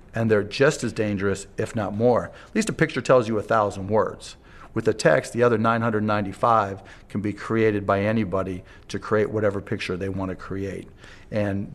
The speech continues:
that's the reason I created Cyberdust, to take care of that. And that's the reason why we created Expire. You need to be going back and deleting all your tweets after a certain period of time.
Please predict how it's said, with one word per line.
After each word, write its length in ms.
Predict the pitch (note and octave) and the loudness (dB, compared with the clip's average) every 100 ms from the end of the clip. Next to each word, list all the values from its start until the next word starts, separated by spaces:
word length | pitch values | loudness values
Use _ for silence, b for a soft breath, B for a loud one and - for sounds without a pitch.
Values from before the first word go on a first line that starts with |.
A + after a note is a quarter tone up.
| G2+ | -2
that's 220 | A2 A2 | 0 0
the 100 | A2+ | -2
reason 220 | A2+ G#2 | -2 0
I 100 | G2+ | -2
created 340 | G2+ - G2 F#2+ | -2 -2 -2 -2
Cyberdust, 600 | - A#2 A#2 A#2 A#2 - B B B | 2 2 4 4 2 0 B B B
to 100 | G2+ | -6
take 220 | - F#2 | -4 -4
care 200 | - A2+ | 2 4
of 120 | A2 | 6
that. 340 | G#2+ G#2+ - - B - | 6 4 0 -10 B -10
And 100 | G#2 | -6
that's 140 | G2 | -4
the 60 | G#2+ | -2
reason 320 | G2+ G2 G2+ | -2 -2 0
why 120 | F#2+ | 0
we 140 | F#2 F#2+ | 0 -4
created 360 | - G2 F#2+ | -4 -2 -2
Expire. 680 | F2 - - G#2+ A2 A2+ A2 B - | -8 -10 0 2 4 2 -2 B -8
You 180 | A2+ | -2
need 380 | C#3 B2 B2 C#3 | 0 4 4 2
to 80 | A#2+ | 0
be 200 | G2+ G2 | -2 -2
going 380 | F#2+ G#2+ A#2 B2 | 0 2 2 4
back 420 | G#2 G2+ G2 - B B B - | 4 2 0 -6 B B B -6
and 240 | A2 G2 | -2 -2
deleting 640 | G2 G#2+ A2+ B2+ A2+ G2 F#2 - - - - | 0 2 4 2 2 0 -4 -14 -20 -20 -4
all 200 | A2 A2 | 2 4
your 140 | A2 A2+ | 4 -2
tweets 420 | - G#2+ F2+ - | -4 -4 -4 -6
after 220 | G2+ F2 | -6 -6
a 40 | |
certain 280 | F2 F2+ E2+ | -4 -4 -4
period 260 | - F#2 E2+ | -6 -6 -6
of 80 | E2+ | -8
time. 360 | E2 D2+ D2 | -8 -8 -12